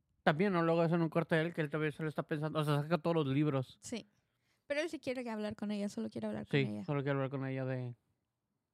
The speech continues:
Speaker 1: supongo también de aliens, pues es lo que más le gusta.
Speaker 2: Ajá.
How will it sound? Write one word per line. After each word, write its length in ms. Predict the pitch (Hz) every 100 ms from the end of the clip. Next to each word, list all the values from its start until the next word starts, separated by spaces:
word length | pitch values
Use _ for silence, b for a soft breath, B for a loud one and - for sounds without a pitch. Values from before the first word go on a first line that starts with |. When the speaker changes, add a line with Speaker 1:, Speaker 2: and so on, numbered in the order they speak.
| _ -
Speaker 1:
supongo 240 | 180 285
también 220 | 254 226
de 80 | 233
aliens, 320 | 240 247 233 214
pues 120 | 202
es 100 | 208
lo 120 | 214
que 80 | 202
más 120 | 190
le 100 | 190
gusta. 320 | 190 220 277
Speaker 2:
Ajá. 260 | 269 247 247